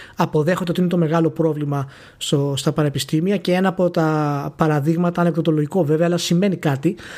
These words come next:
ε, πάρα πολλοί performers, κομικοί, δεν κάνουν, ε, events στα πανεπιστήμια.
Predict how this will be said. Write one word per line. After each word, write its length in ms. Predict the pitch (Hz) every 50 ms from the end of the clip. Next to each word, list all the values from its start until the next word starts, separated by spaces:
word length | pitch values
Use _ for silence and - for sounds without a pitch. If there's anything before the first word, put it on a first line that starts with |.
| - - - - - _
ε, 340 | - 190 175 170 170 165 170 160 - - -
πάρα 260 | - 214 214 202 180
πολλοί 920 | - 170 170 165 160 156 151 147 147 143 139 135 131 127 123 131 156 160 - - - - -
performers, 760 | 170 143 - - 156 156 147 165 208 226 - - - - - - -
κομικοί, 500 | - 165 143 139 131 135 147 160 208 240
δεν 180 | 175 180 214 214
κάνουν, 420 | 214 202 196 202 214 220 214 202 208 - -
ε, 1000 | 220 196 185 185 180 180 175 175 175 170 170 165 165 165 170 175 175 170 170 170 160
events 260 | - 165 139 156 175 196
στα 220 | 202 - - 208
πανεπιστήμια. 560 | 196 214 202 202 - - 208 143 104 95 -